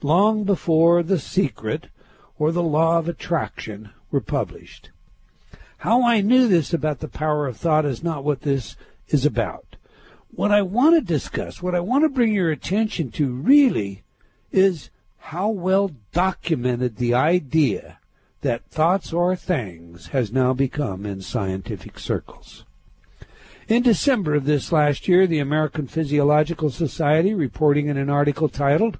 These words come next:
"Mind Over Matter, Can You Think Your Way to Strength?"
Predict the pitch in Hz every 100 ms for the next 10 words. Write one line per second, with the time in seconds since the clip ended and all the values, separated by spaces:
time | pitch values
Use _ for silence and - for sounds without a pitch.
0 | - - - _ - 147 185 190 160 139
1 | 139 131 151 196 208 - 175 151 139 -
2 | 156 127 143 131 135 131 - - 175 202
3 | 269 -